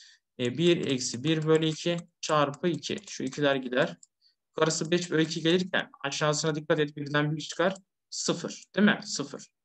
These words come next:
Sayı bölü sıfır arkadaşlar. Sayı bölü sıfır tanımsızdır. Sayı bölü sıfır tanımsız demektir. Peki tanjant hangi açılarda tanımsızdı?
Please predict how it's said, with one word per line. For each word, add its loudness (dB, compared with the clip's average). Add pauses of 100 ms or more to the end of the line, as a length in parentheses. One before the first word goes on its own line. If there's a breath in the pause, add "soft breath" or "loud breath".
(680)
Sayı 6
bölü 6
sıfır 2
arkadaşlar. 2
Sayı 0
bölü 2
sıfır -6 (1040)
tanımsızdır. 2 (460)
Sayı -4
bölü -2
sıfır -6 (100)
tanımsız -6
demektir. -4 (640 loud breath)
Peki -2 (160)
tanjant 4
hangi 4
açılarda 2
tanımsızdı? -2